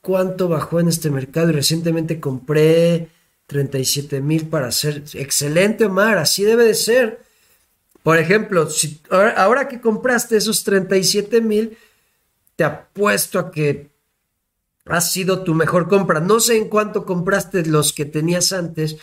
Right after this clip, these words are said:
pero te apuesto a que con esa compra que hiciste, promediaste un mucho mejor precio. Y si quieres seguir comprando K L B, pues te recomiendo que lo vayas haciendo periódicamente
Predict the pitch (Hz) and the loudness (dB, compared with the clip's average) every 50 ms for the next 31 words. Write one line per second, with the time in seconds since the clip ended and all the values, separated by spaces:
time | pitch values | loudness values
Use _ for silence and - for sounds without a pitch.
0 | - - - _ _ _ - 147 147 143 147 160 143 151 180 185 180 185 - 196 | -20 -20 -20 _ _ _ 0 0 0 0 0 -2 -2 0 0 0 0 2 -2 -2
1 | 165 - 165 160 160 - 160 160 165 196 220 226 - 233 226 - - 247 226 233 | -2 -2 -4 -6 -4 0 0 2 2 4 2 2 2 -2 -4 -4 0 0 0 2
2 | 233 220 220 220 - 233 214 - - 226 214 - - - 196 196 202 202 - - | 0 -2 -2 -2 -6 -6 -4 -4 -2 -4 -4 -6 -6 -2 -2 -2 -2 -2 -8 -18
3 | _ _ _ _ _ _ _ - - 170 170 156 156 151 151 147 147 170 185 180 | _ _ _ _ _ _ _ -6 -2 0 2 2 4 2 2 2 2 0 0 0
4 | 175 - - 175 160 156 156 165 165 165 165 165 160 156 156 - 147 139 131 139 | -2 -4 -2 0 2 2 4 4 2 2 2 2 0 0 0 -2 -4 -4 -4 -6
5 | 143 139 - 160 170 165 165 - - 196 226 254 247 - - 127 107 - - - | -6 -6 -2 -2 -2 -2 -2 -4 -2 0 0 2 0 0 -4 -6 -8 -10 -16 -20
6 | - - - _ - 175 165 - - 180 156 175 240 240 254 247 - 226 220 220 | -20 -20 -20 _ -4 -2 0 0 0 -2 -6 -8 -8 -8 -6 -4 -4 -4 -2 -4
7 | 226 226 - 240 226 226 233 233 226 214 220 220 220 - 233 226 226 226 226 226 | -4 -4 -2 -2 0 2 2 2 2 2 2 -2 -2 0 0 2 2 4 4 4
8 | 220 202 202 214 233 226 - - - - - - 185 170 180 175 180 185 202 226 | 2 4 2 2 0 -2 -6 -12 -14 -12 -4 -2 -2 -2 -2 -4 -4 -4 -2 -2
9 | 262 320 339 294 294 - 202 180 180 180 175 175 160 165 151 - 170 170 170 170 | -2 -2 -2 -4 -4 -2 -2 0 2 2 2 0 0 0 0 0 0 0 0 -2
10 | 165 165 - 156 147 147 151 156 156 156 - 147 127 139 175 190 180 - - - | -2 -2 -2 -2 0 0 0 0 -2 -4 -6 -10 -8 -8 -6 -6 -8 -8 -8 -10
11 | 123 123 | -12 -12